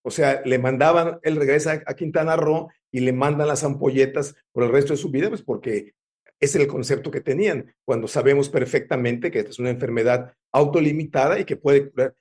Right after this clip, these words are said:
espontáneamente. Entonces, eh, por eso insisto mucho en que las leishmaniasis, afortunadamente en Yucatán tenemos la forma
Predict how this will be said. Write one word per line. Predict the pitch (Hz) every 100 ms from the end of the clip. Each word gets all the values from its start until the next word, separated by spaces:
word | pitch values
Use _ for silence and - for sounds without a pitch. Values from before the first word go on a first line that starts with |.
| _ -
espontáneamente. | - - - - 139 139 175 208 208 107 _ _ -
Entonces, | 127 123 151 151 180 175 - -
eh, | 131 127 123 - -
por | 143
eso | 151 170 165
insisto | 147 135 165 160 - 156
mucho | 147 147 147 160 - _ -
en | 131
que | 135
las | 139 131 147 147 147
leishmaniasis, | 139 - 151 143 139 143 143 170 - _ -
afortunadamente | 117 139 139 135 135 151 135 135 143 151
en |
Yucatán | 131 131 - 135 139
tenemos | 123 127 135 113
la | 110
forma | - 131 - 117